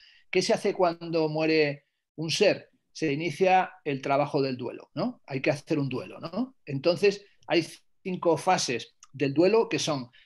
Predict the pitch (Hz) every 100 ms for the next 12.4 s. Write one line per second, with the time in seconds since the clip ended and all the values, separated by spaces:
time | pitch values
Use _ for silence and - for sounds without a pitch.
0 | _ 147 143 139 185 202 262 - _ _
1 | 196 202 233 262 - _ _ _ - 165
2 | 160 156 170 143 160 202 254 247 _ _
3 | _ - 143 170 165 147 185 220 247 170
4 | 147 147 - 135 - 131 - _ _ _
5 | _ _ _ _ _ 180 202 233 269 247
6 | 214 190 180 190 180 143 202 185 151 135
7 | 135 135 135 135 175 180 170 160 160 151
8 | 156 147 143 151 - 165 165 180 156 160
9 | 208 - _ _ _ _ 151 147 143 139
10 | - 135 - 185 202 160 160 139 175 180
11 | 147 - - 143 127 - 151 151 147 135
12 | 156 147 147 -